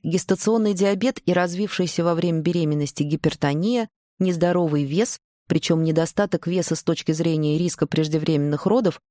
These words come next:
намного опаснее, чем ожирение, опыт кесарево сечения.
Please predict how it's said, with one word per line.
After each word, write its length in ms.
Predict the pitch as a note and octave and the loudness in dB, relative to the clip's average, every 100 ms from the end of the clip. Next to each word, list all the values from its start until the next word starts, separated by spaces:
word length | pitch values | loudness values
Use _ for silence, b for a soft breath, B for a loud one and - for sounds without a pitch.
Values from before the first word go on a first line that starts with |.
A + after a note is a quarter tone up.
| _ _ - | _ _ -2
намного 460 | E3 E3 F3+ F3 E3 | 0 2 2 2 2
опаснее, 460 | - F#3+ G#3 F3 | 2 0 0 -2
чем 220 | - E3+ | -2 0
ожирение, 600 | E3 F3 F3+ D#3 C#3+ C#3 - _ - | 0 0 0 0 0 -4 -8 _ -2
опыт 320 | A3+ - D3 | 0 2 0
кесарево 460 | - F#3 - F3+ E3+ | 0 -2 0 0 -2
сечения. 640 | - E3 E3+ D3 C#3 - | -4 -2 0 0 -2 -6